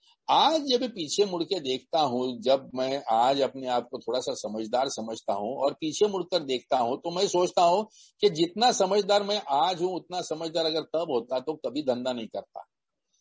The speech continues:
लेकिन वो टाइम पे एक बेफिक्र थी, वो time पे एक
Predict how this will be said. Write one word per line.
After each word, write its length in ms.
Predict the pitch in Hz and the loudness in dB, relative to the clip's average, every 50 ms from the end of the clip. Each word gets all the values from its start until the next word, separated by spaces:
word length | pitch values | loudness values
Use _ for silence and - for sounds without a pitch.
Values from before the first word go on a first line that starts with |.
| _ _ _ _ - | _ _ _ _ 2
लेकिन 320 | 160 190 202 - 269 269 | 4 4 6 6 4 4
वो 240 | 226 202 214 254 269 | 6 6 6 6 6
टाइम 300 | 254 - 233 226 226 208 | 4 4 2 2 2 0
पे 440 | 185 - 208 220 247 254 214 190 208 | 0 2 2 4 2 2 0 0 0
एक 160 | 196 180 151 | 0 0 2
बेफिक्र 560 | 143 170 196 214 214 - 208 - - 202 185 | 4 4 4 4 2 -2 -8 -6 -6 -6 -6
थी, 320 | 151 - - 123 104 - - _ _ _ _ _ _ _ _ _ _ - 151 | -6 -6 -8 -10 -10 -10 -14 _ _ _ _ _ _ _ _ _ _ -8 -4
वो 240 | 151 156 190 226 247 | 2 4 6 6 6
time 300 | 220 - 196 196 185 170 | 6 4 2 2 0 0
पे 140 | 160 190 196 208 196 202 220 240 | 0 2 2 2 4 6 6 6
एक 140 | 240 240 | 6 4